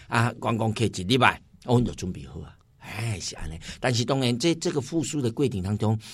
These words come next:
阮嘛提出一寡简单的呼吁啦，吼。因为纾困政府全力甲斗相共，甲补助，互阮我都安定落来，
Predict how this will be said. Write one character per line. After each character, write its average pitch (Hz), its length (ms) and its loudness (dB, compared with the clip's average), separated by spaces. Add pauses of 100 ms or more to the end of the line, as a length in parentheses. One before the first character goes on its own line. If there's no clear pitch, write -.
(140)
阮 147 100 0
嘛 120 120 4
提 90 180 -6
出 131 120 -4
一 131 40 -2
寡 107 440 -2
简 110 160 -2
单 107 160 -2
的 92 100 -2
呼 101 340 -4
吁 98 260 -2
啦， 78 160 -12
吼。 98 180 -4 (460)
因 151 140 6
为 123 180 6
纾 170 280 6
困 170 220 8 (100)
政 147 200 0
府 135 320 0
全 98 180 -4
力 104 100 0
甲 87 180 -6
斗 104 180 -4
相 87 200 -6
共， 85 240 -8
甲 82 140 -10 (140)
补 95 200 -2
助， 85 140 -10 (100)
互 87 220 -6
阮 117 100 2
我 101 160 -2
都 110 200 -4
安 90 240 -2
定 85 240 -4
落 78 140 -4
来， 67 140 -10